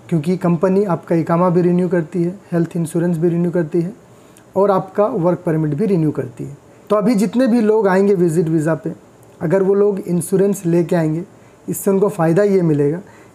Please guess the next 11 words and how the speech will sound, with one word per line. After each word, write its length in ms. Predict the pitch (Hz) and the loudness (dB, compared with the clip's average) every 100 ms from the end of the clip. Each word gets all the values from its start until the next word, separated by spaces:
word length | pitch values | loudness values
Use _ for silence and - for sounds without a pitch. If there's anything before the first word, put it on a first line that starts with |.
| - | -4
emergency 540 | 180 208 185 226 - 269 | 0 2 2 0 2 2
में 100 | 262 | 2
मान 200 | 226 226 | 2 2
लीजिए 220 | 226 220 | 2 2
अगर 140 | 214 | 2
आपको 280 | 208 196 214 | 2 0 -2
treatment 500 | 196 185 165 185 190 175 | 0 -2 -2 0 0 0
कराना 300 | 156 151 151 | 0 2 0
पड़े 180 | - 123 - - - - - - - | -4 -12 -14 -20 -20 -20 -20 -12 -2
तो 60 | |
आप 200 | 180 175 | 0 0